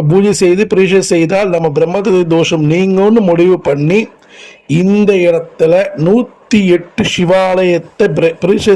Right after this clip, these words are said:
செய்தாரு ஸ்ரீராமபிரான். அதனால அவருக்கு பிரம்மதிதி தோஷம்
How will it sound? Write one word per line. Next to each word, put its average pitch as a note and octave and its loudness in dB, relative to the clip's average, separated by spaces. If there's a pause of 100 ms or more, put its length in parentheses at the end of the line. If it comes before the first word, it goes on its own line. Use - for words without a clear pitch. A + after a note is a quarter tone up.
செய்தாரு D3 0 (160)
ஸ்ரீராமபிரான். C3 -2 (1200)
அதனால G#3+ 0
அவருக்கு F#3+ 0
பிரம்மதிதி F#3+ 0
தோஷம் E3 0